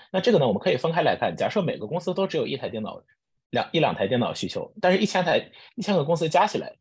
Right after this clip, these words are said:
如果他们一起去买这个公司的服务的话，那么这个需求被合并在一起了，就有了优化的动力。所以这里规模经济就出现了，而规模经济一出现，你需要的高效语言，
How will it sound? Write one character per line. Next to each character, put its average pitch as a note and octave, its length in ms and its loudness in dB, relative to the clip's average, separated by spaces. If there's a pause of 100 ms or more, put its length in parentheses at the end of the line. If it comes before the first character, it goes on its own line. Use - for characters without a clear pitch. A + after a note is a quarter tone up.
如 E3 120 -2
果 F3+ 100 6
他 D3 120 0
们 D#3 140 -2
一 G2+ 40 -4
起 G2 180 -8
去 D3+ 120 -4
买 C3 220 -4
这 A2+ 120 -4
个 G#2 160 -2
公 G#2+ 140 -10
司 A#2 120 -10
的 G#2+ 80 -4
服 - 180 -8
务 A2 100 -2
的 F2+ 80 -2
话， F#2 240 -4 (120)
那 E3 80 0
么 D3+ 80 0
这 D#3+ 120 -2
个 C#3+ 100 0
需 D#3 140 -6
求 A2+ 200 -2
被 C#3+ 100 0
合 G2+ 200 -6
并 D3+ 120 -4
在 C#3+ 120 2
一 C#3+ 80 0
起 - 160 -10
了， - 140 -18 (240)
就 A#2 120 -4
有 G#2 160 -4
了 E2+ 100 -6
优 F#2+ 140 -4
化 G2+ 140 -4
的 E2+ 80 -8
动 F#2 180 -8
力。 - 160 -12 (840)
所 A2 160 -4
以 F#2+ 200 0
这 A2+ 120 -2
里 F#2 300 -2
规 A#2+ 100 -2
模 G#2 140 -2
经 G#2 160 -2
济 G#2 80 0
就 F2+ 80 -2
出 G#2 160 -8
现 G#2 180 -2
了， - 140 -8
而 A#2+ 140 -4
规 D#3 100 -2
模 C#3+ 140 0
经 C#3+ 120 -4
济 D3 160 -4
一 G#2+ 40 -4
出 C3+ 180 -8
现， C#3+ 300 0
你 F#2+ 120 -10
需 - 140 -8
要 B2 100 4
的 A2+ 80 -4
高 A#2 160 -4
效 A#2 160 -4
语 E2 100 -4
言， D#2+ 220 -4